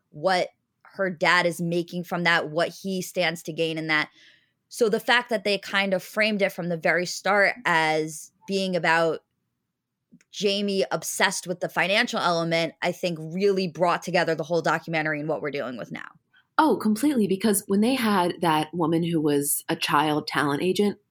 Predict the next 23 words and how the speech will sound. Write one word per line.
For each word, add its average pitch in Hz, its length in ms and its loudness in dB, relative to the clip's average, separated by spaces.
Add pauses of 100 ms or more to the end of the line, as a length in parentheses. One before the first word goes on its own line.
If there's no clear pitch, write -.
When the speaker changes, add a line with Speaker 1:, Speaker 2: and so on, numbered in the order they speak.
(160)
Speaker 2:
come 196 180 2
on 190 140 2
in 196 60 2
the 170 60 2
beginning 160 320 2
and 147 120 0
kind 147 140 0
of 147 80 0
speak 147 280 0
about 147 220 0
her 160 100 -2
experience 143 600 -4
with 147 120 -6
Jamie, 165 480 0 (560)
that 220 260 4
was 339 140 2
a 339 40 0
perspective 175 720 0 (100)
that 160 340 2
is 165 160 0
really, 208 480 2
really 190 320 2
different 160 460 0